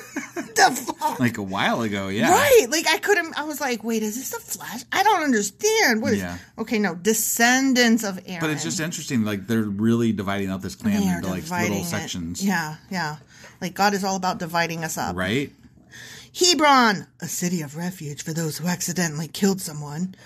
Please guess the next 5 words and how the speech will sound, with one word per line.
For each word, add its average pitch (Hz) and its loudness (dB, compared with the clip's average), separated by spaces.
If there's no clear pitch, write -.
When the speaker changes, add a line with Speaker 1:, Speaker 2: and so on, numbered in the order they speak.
Speaker 1:
Libnah, 269 4
Jatir, 277 2
Eshtemoa, 269 4
Holon, 254 2
Debir, 247 4